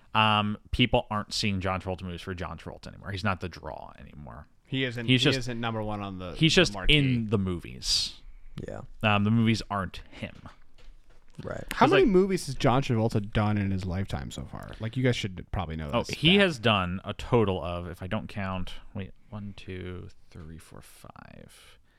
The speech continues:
Speaker 1: If I subtract those five, he's done sixty-four movies.
Speaker 2: That's a pretty successessful career for an actor.
Speaker 1: Wait, no, wait, wait,
Speaker 3: Well,
Speaker 1: wait.
Speaker 3: qua-,
Speaker 1: Uh,
Speaker 3: qua-,
Speaker 1: let me
Speaker 3: quantity doesn't amount
Speaker 1: sixty-six.
Speaker 3: quality, though.
Speaker 1: He's done sixty-six movies.
Speaker 2: You can't all be winners.
Speaker 1: <laughs> They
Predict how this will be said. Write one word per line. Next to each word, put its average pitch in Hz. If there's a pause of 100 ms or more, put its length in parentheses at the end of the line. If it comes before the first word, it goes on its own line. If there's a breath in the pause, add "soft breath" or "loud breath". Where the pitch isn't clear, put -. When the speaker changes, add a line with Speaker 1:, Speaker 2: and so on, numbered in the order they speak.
(280)
Speaker 1:
If -
I -
subtract -
those -
five, 82
he's 104
done 95
sixty-four -
movies. -
Speaker 2:
That's 370
a 453
pretty 285
successessful 147
career 123
for 101
an 101
actor. - (140)
Speaker 1:
Wait, 143
no, 131
wait, -
wait, 127
Speaker 3:
Well, 117
Speaker 1:
wait. 110
Speaker 3:
qua-, -
Speaker 1:
Uh, 123
Speaker 3:
qua-, 147
Speaker 1:
let 160
me 175
Speaker 3:
quantity 139
doesn't 101
amount 180
Speaker 1:
sixty-six. 151
Speaker 3:
quality, 85
though. - (640 loud breath)
Speaker 1:
He's 127
done 131
sixty-six -
movies. -
Speaker 2:
You 143
can't 180
all 151
be 139
winners. 113
Speaker 1:
<laughs> -
They 160